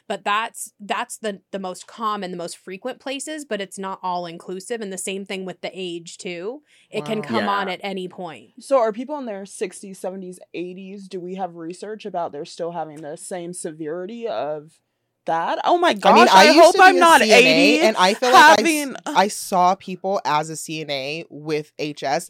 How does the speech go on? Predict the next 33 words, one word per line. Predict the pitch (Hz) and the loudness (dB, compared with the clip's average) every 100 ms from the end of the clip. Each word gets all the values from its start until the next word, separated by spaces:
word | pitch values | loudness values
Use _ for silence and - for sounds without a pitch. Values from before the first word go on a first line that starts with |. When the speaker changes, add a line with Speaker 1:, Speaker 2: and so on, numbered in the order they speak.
| _ | _
Speaker 2:
Now | 160 160 175 190 170 156 | -12 -2 2 4 4 4
I | 156 151 | 0 -2
know | 147 139 | -4 -6
it | 123 | -6
was | 147 | -10
H | 135 143 | -12 -10
S. | 143 80 - - _ _ - | -10 -10 -16 -20 _ _ -20
then | 165 175 226 185 170 | -8 0 2 2 0
I'm | 175 | -2
Speaker 4:
Oh | 190 | 0
Speaker 2:
like, | 175 165 - | 0 -2 -10
Speaker 4:
my | 127 | -10
Speaker 2:
they | 147 | -8
just | 160 151 | -8 -6
Speaker 4:
God. | 151 156 | -6 -6
Speaker 2:
have | 156 - - | -10 -16 -8
acne | 131 254 131 | -8 -8 -12
down | 123 131 | -12 -10
there, | 120 | -6
Speaker 1:
I | 254 | -6
Speaker 2:
you | 165 | -4
know? | 156 147 190 | -2 -2 -4
Speaker 1:
think | 220 _ | -8 _
Doctor | 254 269 359 | -10 -10 -12
Syed | 339 285 247 247 | -10 -10 -10 -10
just | 226 220 | -12 -12
did | 240 | -10
a | 214 | -10
paper | 208 208 214 180 | -10 -12 -10 -12
on | 175 | -12
that, | 165 180 | -16 -18
didn't | 196 220 | -16 -16
he? | 247 277 | -16 -16